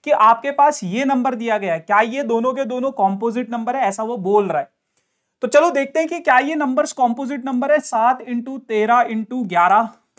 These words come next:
प्लस ग्यारह, ठीक है, क्या ये कॉम्पोजिट नंबर है? अगर मैं यहाँ और यहाँ से ग्यारह कॉमन ले लूँ तो आपके पास बचेगा सात इंटू तेरह प्लस एक, है ना, तो ये हो जाएगा ग्यारह, अ, थर्टीन सेवन जा नाइंटी वन होता है और, अ,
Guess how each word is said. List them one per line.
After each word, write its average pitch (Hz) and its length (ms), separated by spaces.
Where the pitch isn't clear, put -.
प्लस 214 240
ग्यारह, 151 360
ठीक 247 120
है, 240 240
क्या 240 100
ये 330 140
कॉम्पोजिट 277 500
नंबर 277 240
है? 285 120
अगर 220 200
मैं 294 100
यहाँ 226 400
और 285 120
यहाँ 202 280
से 208 160
ग्यारह 175 340
कॉमन 254 280
ले 254 160
लूँ 254 140
तो 220 100
आपके 233 320
पास 240 200
बचेगा 240 320
सात 226 420
इंटू 214 280
तेरह 202 440
प्लस 196 340
एक, 196 220
है 180 60
ना, 220 80
तो 226 100
ये 190 140
हो 226 80
जाएगा 226 240
ग्यारह, 175 480
अ, 190 220
थर्टीन 220 480
सेवन 220 340
जा 233 140
नाइंटी 190 400
वन 233 180
होता 233 240
है 269 100
और, 180 400
अ, 160 360